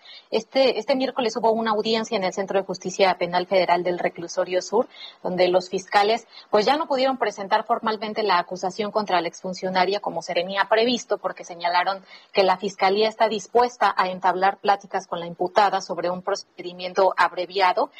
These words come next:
Este procedimiento, Javier, implica que, que Rosario Robles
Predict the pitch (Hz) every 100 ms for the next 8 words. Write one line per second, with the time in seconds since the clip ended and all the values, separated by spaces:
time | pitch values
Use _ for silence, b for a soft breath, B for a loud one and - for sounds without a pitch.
0 | B B - 269 196 196 185 190 208 208
1 | 220 226 233 233 190 214 226 240 226 190
2 | 175 170 b b b _ - 180 170 180
3 | - 311 311 240 226 226 240 -